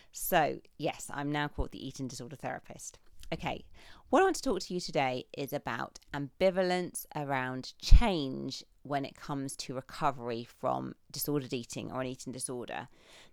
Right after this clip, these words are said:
Now, this is something that is so common.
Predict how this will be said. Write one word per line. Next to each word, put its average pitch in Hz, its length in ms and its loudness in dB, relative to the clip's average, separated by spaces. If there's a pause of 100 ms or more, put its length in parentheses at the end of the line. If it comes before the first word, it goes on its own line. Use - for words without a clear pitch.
Now, 175 80 0
this 214 260 0
is 226 60 -6
something 170 540 -4
that 135 260 -4
is 143 160 -6
so 135 240 0
common. 131 520 -8